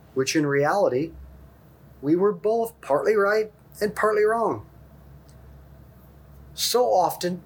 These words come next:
we skew reality to make ourselves look better.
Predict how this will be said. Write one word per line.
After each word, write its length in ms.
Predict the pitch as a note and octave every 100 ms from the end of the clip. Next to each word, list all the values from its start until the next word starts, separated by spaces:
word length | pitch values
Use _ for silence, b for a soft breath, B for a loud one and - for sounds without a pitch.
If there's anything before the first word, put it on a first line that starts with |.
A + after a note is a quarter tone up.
| C#3
we 340 | D3 G#3+ -
skew 640 | - - - G#3+ C4 B3 F3+
reality 680 | E3 E3 C3+ C3 A#2 A2 A2 - - - -
to 120 | -
make 260 | C3 D#3 E3
ourselves 500 | E3 - E3 E3 C#3+
look 420 | D3 F3+ A3+ -
better. 300 | A2+ G#2+ -